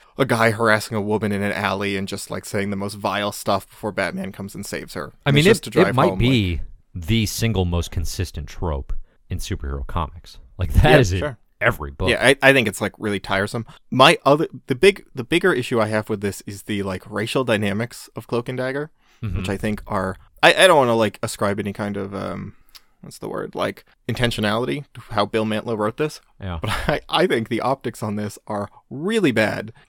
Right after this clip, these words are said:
Speaker 1: which is just that, like, Cloak is a black man who's, like, addicted. He, <laughs> one, he's got an addiction.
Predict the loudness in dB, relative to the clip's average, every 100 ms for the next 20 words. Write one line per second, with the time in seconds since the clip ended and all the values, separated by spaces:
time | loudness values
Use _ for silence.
0 | -16 -4 -4 -4 -4 -4 -4 -4 -4 -4
1 | -4 -6 _ _ -14 -2 2 2 2 -4
2 | -4 -10 -16 -20 -8 -4 -2 -2 -2 -2
3 | -2 -6 -10 _ _ -6 -4 -2 -4 -6
4 | -8 -8 -4 -4 -4 -4 -4 -4 -4 -2
5 | -4 -10 -2 2 2 0 -8 _ -6 -2
6 | -2 -2 -2 -4 -4 -4 -6